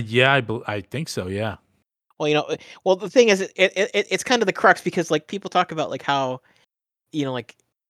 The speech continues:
Speaker 2: besides the, the useless consumerism of adding more stuff to things, in Japan, like, they have the, the smart, 'cause I really wanna do one, uh, when I build up the spaceship, so I have the smart toilet that just, like,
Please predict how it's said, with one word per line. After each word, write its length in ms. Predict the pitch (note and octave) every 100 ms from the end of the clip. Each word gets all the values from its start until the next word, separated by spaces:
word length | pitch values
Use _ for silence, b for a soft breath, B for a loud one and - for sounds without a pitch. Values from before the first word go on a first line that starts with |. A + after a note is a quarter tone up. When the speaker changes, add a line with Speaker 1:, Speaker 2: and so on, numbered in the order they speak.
| _ _ C#3+
Speaker 2:
besides 400 | C#3+ D#3+ D3+ -
the, 180 | C#3+ -
the 100 | C#3
useless 280 | D#3 - C#3+
consumerism 680 | C3+ - D3 C#3 C#3 B2+ A#2
of 100 | A#2
adding 360 | A#2+ A#2+ A#2
more 140 | A2 A2+
stuff 300 | - A#2+ -
to 80 | A#2
things, 420 | - F#2 F#2+ - _ _ _ _ _ _ -
in 100 | C3
Japan, 480 | C3 - C#3+ C3+ B2+
like, 180 | A2+ -
they 100 | A#2
have 160 | A#2+
the, 160 | A2 G2+ -
the 80 |
smart, 340 | - B2 B2 -
'cause 160 | B2 - -
I 80 | D#3+
really 280 | E3 F3+
wanna 200 | D#3 D3 B2
do 180 | C#3
one, 260 | C#3 C#3 C#3 b b b _ _ _ _ _
uh, 180 | C3 B2
when 220 | - C3 B2
I 160 | B2 - - A#2+
build 200 | C3+ C3
up 120 | C3
the 80 | B2
spaceship, 500 | - B2 B2 C3+ B2
so 120 | -
I 60 | A#2
have 160 | A#2+ A#2
the 40 |
smart 360 | - - A#2+ B2
toilet 340 | - B2+ B2+ -
that 120 | -
just, 260 | A2 -
like, 300 | A2 G2 -